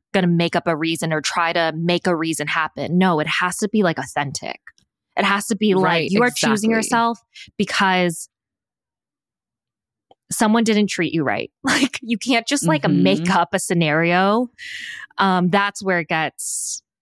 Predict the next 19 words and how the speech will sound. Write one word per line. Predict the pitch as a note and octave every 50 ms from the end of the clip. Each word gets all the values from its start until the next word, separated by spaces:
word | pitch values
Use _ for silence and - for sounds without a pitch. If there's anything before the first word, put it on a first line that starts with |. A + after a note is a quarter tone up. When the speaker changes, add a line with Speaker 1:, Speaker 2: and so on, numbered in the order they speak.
| _ -
Speaker 1:
it's | - G3 - F#3
not, | F#3+ F#3 D#3+ -
you | G#3 G3+ F#3+ G3
just | F#3+ A3 - - -
can't | - G3 E3 D#3 -
plan | - - E3 D3+ D#3
that | D#3 D3+ A#2+ -
way. | - A2+ F#2+ A2 D3 F3+ - _ _ _ _ _ _ _ _ _ _ _ _ _ _ _ _ _ _ _ -
Speaker 2:
Yeah. | F3+ F3 D#3+ - D3 C#3+ D3 - - - - -
And | - B3
also | - - F3 F#3 - - E4
it's | G4 F#4+ -
interesting | - F3 F3 G3 F#3+ F#3 - F#3 F3 D#3+
because | D#3+ D#3 - D#3+ -
I | E3 D#3
feel | - - D#3+ D#3
like | E3 E3+ -
some | - - E3+ D#3+ D#3
participants | - - D#3+ D#3 - D3 D3 - C#3 - - E3+ D#3 D3 D3 D3+ D#3 - - -